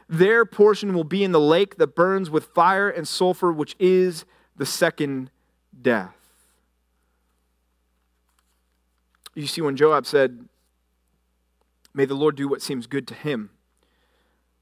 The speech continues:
he may have had this understanding that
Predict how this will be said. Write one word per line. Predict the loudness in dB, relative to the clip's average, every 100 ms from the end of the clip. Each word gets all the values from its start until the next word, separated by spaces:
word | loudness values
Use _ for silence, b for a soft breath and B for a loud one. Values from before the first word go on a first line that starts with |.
| _ _ _ _ _ _ _ _ _ _ _ _ _
he | -10
may | -4
have | -2
had | -2 -2
this | -6 -8
understanding | -10 -8 -4 -4 -2 -2
that | -4